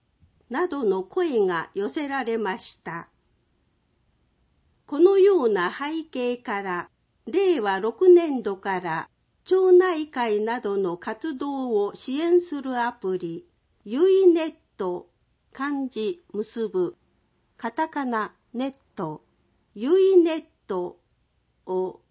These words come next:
活用した町内会、行政区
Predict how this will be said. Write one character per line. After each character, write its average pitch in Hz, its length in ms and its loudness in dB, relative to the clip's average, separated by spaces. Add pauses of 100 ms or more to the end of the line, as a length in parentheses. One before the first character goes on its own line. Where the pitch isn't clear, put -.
(160)
活 370 420 0
用 330 280 2
し - 200 -10
た 208 320 -8 (200)
町 381 280 2
内 320 360 4
会、 185 480 -6 (500)
行 320 200 -4
政 254 500 -6
区 165 300 -10